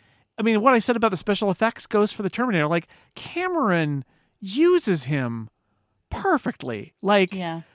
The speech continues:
Speaker 1: use the, the fact that he's big and strong and has a twinkle in his eye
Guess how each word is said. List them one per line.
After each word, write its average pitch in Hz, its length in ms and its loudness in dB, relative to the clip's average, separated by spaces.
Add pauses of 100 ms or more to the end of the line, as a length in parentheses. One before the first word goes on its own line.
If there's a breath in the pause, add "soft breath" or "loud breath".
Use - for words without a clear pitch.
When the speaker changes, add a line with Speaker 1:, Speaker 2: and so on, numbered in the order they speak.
(180)
Speaker 1:
use 226 540 4
the, 202 320 -4
the 190 100 -14
fact 196 280 2
that 180 120 2
he's 170 160 2
big 220 480 2 (500 soft breath)
and 170 300 4
strong 185 560 4 (200)
and 180 140 4
has 175 140 4
a 156 60 -6
twinkle 214 360 2
in 226 80 4
his 233 120 2
eye 175 380 6